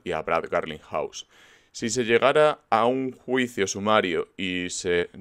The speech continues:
llegara a la conclusión de que, aunque X R P no constituye un contrato de inversión, porque no depende únicamente de los esfuerzos de ambos, sino que depende de otros factores también, como el número de desarrolladores,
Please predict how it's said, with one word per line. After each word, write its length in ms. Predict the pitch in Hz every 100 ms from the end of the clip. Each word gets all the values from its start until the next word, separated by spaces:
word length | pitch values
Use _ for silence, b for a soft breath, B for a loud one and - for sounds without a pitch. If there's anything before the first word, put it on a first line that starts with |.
| 82
llegara 300 | 85 92 104
a 20 |
la 140 | 104
conclusión 640 | 107 98 95 - 107 95 - -
de 300 | 80 95 -
que, 160 | 58 _
aunque 520 | - 104 117 104 107 113
X 240 | 131 120
R 240 | 117 117
P 320 | 110 120 98 -
no 220 | 98 107
constituye 640 | 113 113 - 104 101 113 92
un 140 | 90 - -
contrato 420 | 90 87 95 92
de 60 |
inversión, 640 | 90 82 80 - 113 110 - _
porque 420 | 78 - 85 78
no 160 | 90 98
depende 400 | 98 - 101 87
únicamente 640 | 85 - 82 90 87 - - b b b
de 80 | 90
los 200 | 87 87
esfuerzos 800 | 82 - 104 107 - - - - b b b _
de 380 | 90 98 90 - _
ambos, 600 | 98 107 101 117 - - _ _
sino 340 | - 82 80 80
que 180 | 80 76
depende 520 | 78 - 92 85 73
de 100 | 76
otros 240 | 73 76
factores 520 | - 82 - 104 85
también, 420 | - 76 95 101 101
como 260 | - 85 85
el 80 | 87
número 320 | 95 95 92
de 100 | 87
desarrolladores, 1040 | 80 78 76 78 76 98 117 110 107 107